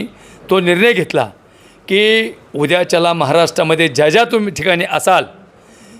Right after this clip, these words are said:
ज्या ज्या तुम्ही ठिकाणी असाल, वंजारी असाल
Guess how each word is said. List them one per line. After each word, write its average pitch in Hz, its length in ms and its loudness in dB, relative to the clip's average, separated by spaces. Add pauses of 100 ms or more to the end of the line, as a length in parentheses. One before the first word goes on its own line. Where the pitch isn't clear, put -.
(180)
ज्या 190 180 2
ज्या 233 200 2
तुम्ही 226 300 0
ठिकाणी 202 380 -2
असाल, 180 280 0
वंजारी 170 500 -2
असाल 196 340 0